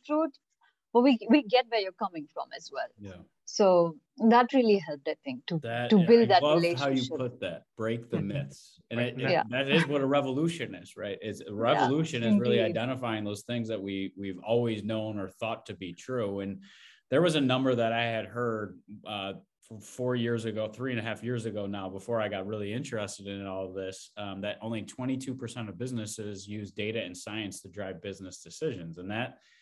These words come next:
Speaker 2: got me nervous, right? It's like, "Holy
Speaker 1: Yeah.
Speaker 2: cow, I've been riding on this bus all along and the driver is blindfolded looking behind him and not really sure where we're going. And here I am just blindly trusting him that we're headed down this path,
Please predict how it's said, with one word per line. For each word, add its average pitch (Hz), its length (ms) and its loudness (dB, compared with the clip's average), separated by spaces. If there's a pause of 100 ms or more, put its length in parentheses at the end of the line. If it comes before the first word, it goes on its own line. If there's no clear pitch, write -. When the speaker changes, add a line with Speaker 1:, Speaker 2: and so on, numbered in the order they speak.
(640)
Speaker 2:
got 127 260 -2
me 107 140 -6
nervous, 113 680 -2
right? 110 280 -2
It's 113 260 -4
like, 110 180 -2
"Holy 135 280 0
Speaker 1:
Yeah. 190 100 0
Speaker 2:
cow, 135 140 -4
I've 120 160 0
been 113 120 -2
riding 120 320 0
on 113 120 0
this 104 180 -4
bus 123 340 -2
all 107 240 0
along 117 420 0
and 104 100 -4
the 104 80 -4
driver 113 460 -2
is 101 100 -6
blindfolded 113 800 -4
looking 113 320 -4
behind 117 480 -4
him 113 300 -6
and 101 140 -8
not 135 220 -2
really 120 200 0
sure 120 240 -4
where 110 140 -2
we're 104 140 -6
going. 123 520 0
And 107 120 -2
here 123 160 -4
I 113 120 -2
am 110 260 -2
just - 260 -8
blindly 113 460 -2
trusting 101 540 -8
him 98 160 -8
that 98 120 -6
we're 98 140 -8
headed 104 300 -6
down 92 180 -10
this 90 160 -14
path, 87 280 -14